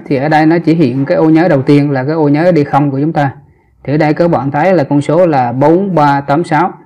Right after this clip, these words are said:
Thì ở đây tôi sẽ giải thích vì sao nó có cái con số này. Thì ở đây các bạn sẽ bật cái máy tính lên. Thì cái số mà hiển thị ở trong cái, à,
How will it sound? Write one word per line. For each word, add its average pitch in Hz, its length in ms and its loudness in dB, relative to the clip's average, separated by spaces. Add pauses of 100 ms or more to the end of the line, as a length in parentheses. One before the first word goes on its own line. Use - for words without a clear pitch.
(480)
Thì 139 80 -8
ở 147 40 -4
đây 151 200 -2
tôi 151 100 0
sẽ 139 180 -4
giải 147 180 -2
thích 190 220 -4
vì 131 100 -2
sao 135 220 -2
nó 156 140 -2
có 160 160 0
cái 160 80 -4 (120)
con 135 100 -4
số 156 180 -2
này. 123 160 -2 (720)
Thì 131 100 -12
ở 139 100 -6
đây 147 180 -2
các 160 100 -4
bạn 135 180 -6
sẽ 151 120 -8
bật - 200 -8
cái 151 140 -2
máy 160 120 0
tính 170 160 2
lên. 147 300 -2 (2750)
Thì 139 120 -4
cái 160 100 2
số 190 240 4
mà 165 120 4
hiển 147 200 2
thị 127 260 0
ở 160 60 -2
trong 151 220 0
cái, 170 260 2
à, 160 800 2